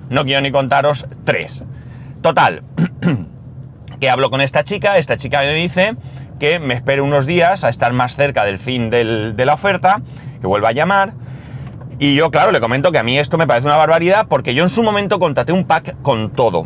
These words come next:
Y no es mi culpa que ellos hicieran las cosas mal y que, por tanto, yo ahora tenga tres, eh, servicios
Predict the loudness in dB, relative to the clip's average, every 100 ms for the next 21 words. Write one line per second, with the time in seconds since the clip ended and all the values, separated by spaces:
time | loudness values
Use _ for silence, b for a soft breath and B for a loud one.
0 | -2 0 2 2 0 -2 -2 2 2 2
1 | 2 0 -2 -2 0 0 -2 -2 0 0
2 | -2 -2 0 0 2 2 0 -4 -16 -16
3 | -2 -2 0 2 2 2 0 0 2 4
4 | 2 0 0 0 0 -2 0 -2 -8 -12
5 | -2 0 2 0 -2 -2 -2 -2 -2 0
6 | 0 0